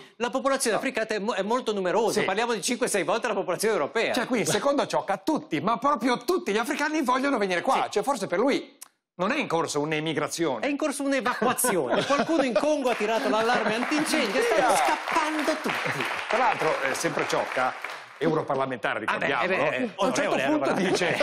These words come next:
Speaker 2: dice: "Dobbiamo trovare il modo di capire le cause delle migrazioni".
Speaker 1: Ah, dobbiamo trovare il modo.
Speaker 2: Eh, eh,
Speaker 1: Cazzo, vacca,
Speaker 2: infatti,
Speaker 1: questo è difficile.
Speaker 2: eh.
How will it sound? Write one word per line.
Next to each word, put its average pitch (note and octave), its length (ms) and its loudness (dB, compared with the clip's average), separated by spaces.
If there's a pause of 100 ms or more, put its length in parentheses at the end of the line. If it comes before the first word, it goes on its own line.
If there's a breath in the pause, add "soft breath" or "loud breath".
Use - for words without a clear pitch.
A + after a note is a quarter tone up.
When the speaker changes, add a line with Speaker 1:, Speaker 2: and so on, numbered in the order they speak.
Speaker 2:
dice: - 180 -2
"Dobbiamo F3+ 540 -2
trovare F#3 360 0
il E3+ 80 -2
modo F3+ 360 0
di D3 140 -2
capire A3 560 0
le G3+ 100 0
cause F#3+ 380 0
delle E3 180 0
migrazioni". B2 500 -8 (300)
Speaker 1:
Ah, F#2+ 400 -16
dobbiamo D3 360 -8
trovare - 260 -4
il - 160 -10
modo. D#3 160 -8
Speaker 2:
Eh, G3 200 0
eh, F#3+ 40 0
Speaker 1:
Cazzo, - 560 -2
vacca, - 320 0
Speaker 2:
infatti, - 20 6
Speaker 1:
questo C#3+ 180 0
è - 40 0
difficile. D#3+ 400 -2
Speaker 2:
eh. - 80 -16